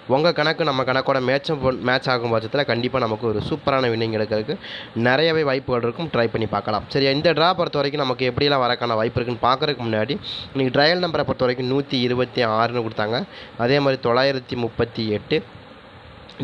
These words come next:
டி எல் உடைய இருபத்தி ஆறாவது டிரா போயிட்டுருக்கு. அது போக போன வாரம் அறுநூத்தி பன்னெண்டுன்னு ஒரு நம்பர் எடுத்திருந்தாங்க. அதே மாதிரி வந்து டி எல் உடைய நமக்கு இருபத்தி ஆறாவது டிரா. சரியா? இதெல்லாம் நம்ம overall கனெக்ட் பண்ணிட்டு தான் நமக்கு இன்னைக்கு இன்னும் என்ன மாதிரி நம்பர்கள்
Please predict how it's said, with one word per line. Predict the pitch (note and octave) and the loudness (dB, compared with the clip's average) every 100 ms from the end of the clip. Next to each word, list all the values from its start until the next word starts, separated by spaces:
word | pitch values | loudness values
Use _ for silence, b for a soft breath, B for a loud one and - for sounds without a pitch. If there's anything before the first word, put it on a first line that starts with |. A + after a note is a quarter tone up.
| A#2+ | 0
டி | C3+ D#3 | 2 4
எல் | D3+ | 2
உடைய | C#3+ C#3 | 2 0
இருபத்தி | B2+ C3 C3+ F3+ A#3 B B B | 0 0 -2 -4 -6 B B B
ஆறாவது | G#2 A#2+ C#3+ C3+ A#2+ | 0 2 4 2 0
டிரா | C3 C3+ | 0 0
போயிட்டுருக்கு. | B2 C3 C#3 | 0 0 0
அது | B2+ | 2
போக | C3+ C#3 | 0 0
போன | B2+ B2 | 0 2
வாரம் | B2 B2+ | 2 2
அறுநூத்தி | A#2 B2 C3 C#3+ - | 2 0 -2 -4 -2
பன்னெண்டுன்னு | A2+ B2+ C#3 C3+ | 0 2 0 0
ஒரு | B2+ G#2+ | 0 0
நம்பர் | G#2 A2 | -2 -2
எடுத்திருந்தாங்க. | G#2 G#2+ G#2+ G#2 C#3+ - B B - | -4 -4 -4 -2 -4 -6 B B -2
அதே | B2+ D#3+ | 2 2
மாதிரி | D3 C#3 | 2 0
வந்து | C3 C3 | -2 -2
டி | B2 D3 | 0 2
எல் | C#3+ | 2
உடைய | B2+ B2+ | 2 0
நமக்கு | C3+ A2+ A2 E3 - B B - - - - - A2 | 0 -2 -2 -4 -4 B B -20 -20 -20 -20 -16 -6
இருபத்தி | A#2 C3+ D3+ C#3 B2+ | 0 2 2 2 2
ஆறாவது | A2 G#2 G2 F#2+ | 2 0 -2 -4
டிரா. | F#2+ | -8
சரியா? | - B2 A2+ A2 - B B | -6 -4 -2 -2 -4 B B
இதெல்லாம் | B2+ C#3+ D3+ | 2 2 2
நம்ம | C3+ B2 | 2 2
overall | C3 C3+ C3+ C3+ | 2 2 0 -2
கனெக்ட் | A#2 A#2 - | -4 -4 -2
பண்ணிட்டு | A2 G#2 | -4 -2
தான் | C#3 | 0
நமக்கு | B2+ A#2 A#2 | 0 0 -2
இன்னைக்கு | C3+ D3+ C#3+ | -2 0 0
இன்னும் | B2+ C#3 C3+ | 0 0 0
என்ன | A2+ B2+ | 0 0
மாதிரி | C3+ B2+ | 0 0
நம்பர்கள் | A2 A2 A#2 | 0 0 -2